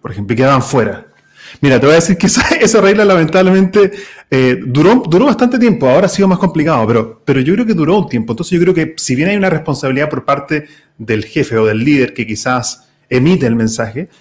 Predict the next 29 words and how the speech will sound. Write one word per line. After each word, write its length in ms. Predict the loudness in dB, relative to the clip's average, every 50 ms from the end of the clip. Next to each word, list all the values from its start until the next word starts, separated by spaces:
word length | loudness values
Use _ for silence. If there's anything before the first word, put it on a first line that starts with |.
| _ _ _ _
también 400 | -2 0 2 2 2 2 0 0
tenemos 340 | 0 0 0 0 0 0 0
una 140 | 0 0 0
responsabilidad 580 | 0 0 -2 -2 -4 0 0 0 0 2 0 0
nosotros 460 | 0 -2 -2 -2 -2 -2 -2 -4 -4 -6
como 340 | -4 -2 -2 0 0 -2 -2
receptores 520 | -2 -4 -4 -6 -6 -4 -2 -2 -2 0
del 100 | 0 -2
mensaje 420 | -2 -2 -2 -2 -4 -4 -2 -2
de 120 | 0 -2 0
cómo 200 | -2 -2 -2 0
manejamos 680 | 0 0 -2 -2 -4 -2 -2 -2 -2 -2 -4 -6 -12 _ _ _ _ _ _ _ _
los 220 | -2 0 0 0 0
devices, 680 | 0 0 2 2 2 0 0 -2 -4 -4 -6 -10 -14 _ _ _ _ _
lo, 280 | -2 -2 -2 0 -2
no 60 | -2 -2
sé 140 | -2 -2
cómo, 300 | -2 0 0 0 0 -2
cómo 140 | -4 -6 -6
se 140 | -6 -4 -4
dice 120 | -2 0
devices 380 | 0 0 0 -2 -4 -6 -6 -6
en, 100 | -6 -4
en 100 | -4 -4
español, 320 | -4 -4 -2 -2 0 0 0
pero 120 | -2 -2 0
los... 320 | 0 2 0 0 0 -2 -2
Eh, 220 | -2 -2 -2 -2 -4
los 160 | -6 -8